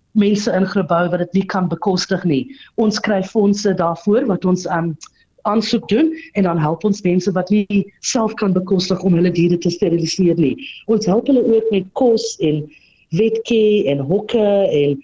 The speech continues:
heining vir hulle diere. Ons doen alles om, om, om te help dat mense nie hulle diere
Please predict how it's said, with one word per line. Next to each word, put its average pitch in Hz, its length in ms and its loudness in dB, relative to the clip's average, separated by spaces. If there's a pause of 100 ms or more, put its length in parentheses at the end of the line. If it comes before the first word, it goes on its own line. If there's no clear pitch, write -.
heining 208 480 2
vir 208 100 0
hulle 190 180 2
diere. 190 380 2 (280)
Ons 254 220 -2
doen 269 240 0
alles 226 460 0 (380)
om, 208 420 4 (1120)
om, 262 100 2
om 233 280 0
te 233 220 0
help 196 320 0
dat 208 200 -4
mense 202 340 2
nie 196 200 4
hulle 185 200 4
diere 175 400 0